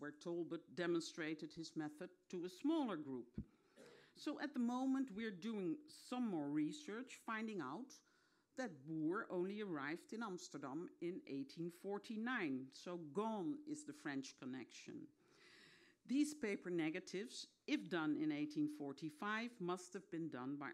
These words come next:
Asser himself, um, uh, and on his own. Could X R F, uh, research tell us a bit more? Our conservator, Rosina Herrero,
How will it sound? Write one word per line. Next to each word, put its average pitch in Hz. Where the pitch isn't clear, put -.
Asser 139
himself, 139
um, 147
uh, 165
and 147
on 202
his 180
own. 117
Could 285
X 202
R 175
F, 185
uh, 156
research 147
tell 127
us -
a 180
bit 135
more? 240
Our 247
conservator, 240
Rosina 185
Herrero, 175